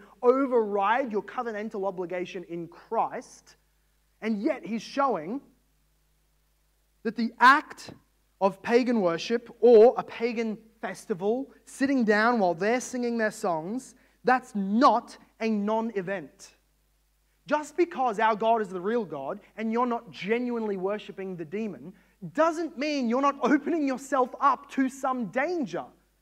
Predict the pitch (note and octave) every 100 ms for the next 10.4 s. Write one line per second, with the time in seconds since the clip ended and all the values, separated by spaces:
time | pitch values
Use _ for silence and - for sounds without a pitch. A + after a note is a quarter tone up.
0 | _ _ - F3 D#4+ F4+ F#4+ B3 C#4+ C#4+
1 | E3+ G3+ - - C#4+ C#4+ A3+ G#3+ D#3+ D#4
2 | F4+ F#4 E4+ D#4+ - - C#4+ C#4+ C4+ G#3
3 | E3+ E3 C#3+ - _ _ C#4+ E4 D#4+ C4
4 | G#3+ F#3 C3+ A#2+ _ _ _ _ _ -
5 | C#4 B3 - C4 A#3 C4 C4+ - C#4 -
6 | F4+ - D4+ C#4 - D4 D4 C4+ C#4+ C#4+
7 | A3+ - B3 C4+ C4 B3 C4 B3 G#3+ A#3+
8 | G#3+ G#3+ F3 A#3 A3+ G#3+ A#3 A#3+ A3+ G#3
9 | G#3 - - - G#3+ F#3+ G#3 A#3+ B3 B3
10 | - A3 G#3+ G#3